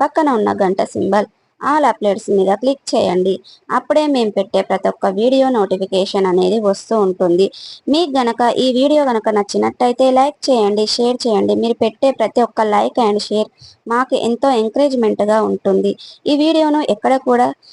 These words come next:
స్కిప్ చేయకుండా అలాగే ఎండ్ వరకు చూడండి. ఇక వివరాల్లోకి వెళ్తే గనక వృషభ రాశి అనేది రాశి చక్రంలో రెండవ రాశి. కృతిక రెండు, మూడు, నాలుగు పాదాలు, రోషిణి ఒకటి, రెండు, మూడు, నాలుగు పాదాలు,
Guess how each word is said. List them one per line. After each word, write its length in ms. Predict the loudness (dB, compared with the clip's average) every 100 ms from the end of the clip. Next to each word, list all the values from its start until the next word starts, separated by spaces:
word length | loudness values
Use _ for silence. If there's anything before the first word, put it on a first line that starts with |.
| _
స్కిప్ 380 | -4 -4 -2 0
చేయకుండా 520 | 0 0 0 0 0 0
అలాగే 420 | 0 2 0 0
ఎండ్ 160 | 0 2
వరకు 260 | 2 2 -2
చూడండి. 580 | -2 -2 0 2 0 -2 -2
ఇక 120 | 0
వివరాల్లోకి 720 | 2 4 4 2 0 0 0
వెళ్తే 340 | 0 0 0 0
గనక 280 | 0 0 -4 -4 -16 -20 _ -8
వృషభ 260 | -2 2 4
రాశి 360 | 4 2 0 0
అనేది 480 | 0 0 0 0 2
రాశి 300 | 0 0 -2
చక్రంలో 640 | -4 -4 -2 0 0 -2 -4 _ _ -8
రెండవ 320 | -2 2 2
రాశి. 480 | 2 0 -2 -6 -6 _ _ -6
కృతిక 400 | -4 -4 -2 2
రెండు, 460 | 2 2 0 0 0
మూడు, 360 | 2 2 2
నాలుగు 420 | 2 0 0 -2 -2
పాదాలు, 600 | 0 0 2 2 2 -2 _ _ -6
రోషిణి 520 | -2 0 0 0 2
ఒకటి, 340 | 0 -2 -2 0
రెండు, 340 | 0 0 -2
మూడు, 260 | -2 0 0
నాలుగు 420 | 0 0 0 -2
పాదాలు, 580 | 0 0 2 2 2